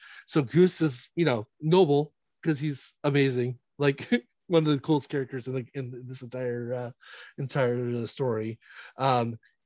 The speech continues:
is about to go in there himself without asking any questions. And, um, Yuma knocks him out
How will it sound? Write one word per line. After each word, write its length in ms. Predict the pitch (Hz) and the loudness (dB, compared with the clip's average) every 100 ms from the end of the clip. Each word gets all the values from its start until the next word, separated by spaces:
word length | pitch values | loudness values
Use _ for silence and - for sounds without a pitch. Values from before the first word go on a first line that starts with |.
| - | -2
is 140 | 151 | 0
about 200 | 139 147 | 2 0
to 100 | - | 0
go 200 | 135 139 | 0 2
in 80 | 139 | 2
there 120 | 135 | 0
himself 500 | 120 117 - 135 123 | -2 -4 -2 2 2
without 300 | 135 127 120 | 0 -2 -4
asking 400 | 110 127 - 123 | -2 -4 -4 -6
any 140 | 123 117 | -6 -4
questions. 600 | - 123 - 107 107 - | -4 -4 -4 -8 -10 -8
And, 460 | 143 127 120 117 117 _ - - - | -2 0 0 -4 -10 _ -20 -20 -4
um, 440 | 135 127 117 113 113 | 2 2 2 -2 -8
Yuma 360 | 147 143 151 147 | -4 2 4 4
knocks 320 | 131 135 - | 2 2 0
him 140 | 139 123 | -2 0
out 320 | 123 123 | 0 0